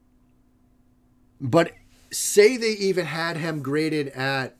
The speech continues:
seventy overall. It's not a reach in the fifties. And they're at fifty-four.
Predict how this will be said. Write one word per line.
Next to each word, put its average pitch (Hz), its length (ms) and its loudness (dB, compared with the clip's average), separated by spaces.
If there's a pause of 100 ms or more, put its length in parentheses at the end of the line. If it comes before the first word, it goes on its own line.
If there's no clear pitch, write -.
seventy 131 640 -4 (100)
overall. 123 560 -6 (2250)
It's 147 200 -6
not 196 160 4
a 196 40 6
reach 190 220 6
in 180 80 4
the 151 60 -4
fifties. 190 600 0 (4000)
And 131 140 0
they're 147 160 4
at 135 60 0
fifty-four. 165 680 -4